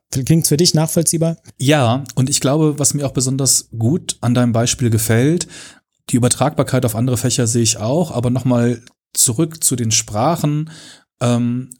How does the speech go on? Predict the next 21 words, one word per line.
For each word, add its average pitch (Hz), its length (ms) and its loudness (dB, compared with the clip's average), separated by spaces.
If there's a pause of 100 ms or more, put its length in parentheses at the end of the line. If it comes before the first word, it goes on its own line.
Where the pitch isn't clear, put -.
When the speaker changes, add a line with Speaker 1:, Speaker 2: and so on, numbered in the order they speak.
(260)
Speaker 2:
dass 123 640 -2 (400)
die 117 680 -2
Textsorten 147 1200 -2
hier 127 340 -2 (280)
in 147 220 2
einen 117 680 -4
größeren 147 440 0
Kontext - 500 -2
gestellt 127 420 0
werden. 90 360 -4 (320)
Also 117 180 2
um 123 80 2
einen 120 180 2
Werbetext 147 640 0
zu 143 100 0
schreiben, 135 440 0
muss 127 160 -2
ich 120 80 0
natürlich 123 320 -2
wissen, 131 640 -2
wie 123 380 -2